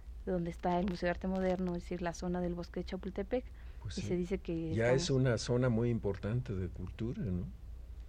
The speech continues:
Speaker 1: Usted no
Speaker 2: Y que, eh, yo considero que además hay que completarla con muchas otras cosas.
Speaker 1: ¿Cómo cuáles?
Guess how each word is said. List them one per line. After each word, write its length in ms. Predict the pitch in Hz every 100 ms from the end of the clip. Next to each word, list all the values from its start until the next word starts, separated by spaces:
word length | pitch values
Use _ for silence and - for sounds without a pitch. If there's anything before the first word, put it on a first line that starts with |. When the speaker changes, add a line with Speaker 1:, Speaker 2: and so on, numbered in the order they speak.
| - - - - - - - - - - - -
Speaker 1:
Usted 240 | 196 214
no 240 | 214 208 208
Speaker 2:
Y 120 | 143 139
que, 220 | 139 135
eh, 400 | 123 135 117 117 127
yo 140 | 170
considero 580 | 202 190 156 156 180 147
que 120 | 135
además 500 | 117 117 117 165 185
hay 140 | 170
que 120 | 165 147
completarla 760 | 127 117 117 113 139 156 143
con 180 | - 113
muchas 380 | 127 131 131 -
otras 320 | 131 117 -
cosas. 640 | - 120 - 123 - - - - - - - - - - -
Speaker 1:
¿Cómo 180 | 202 190
cuáles? 360 | 190 196 190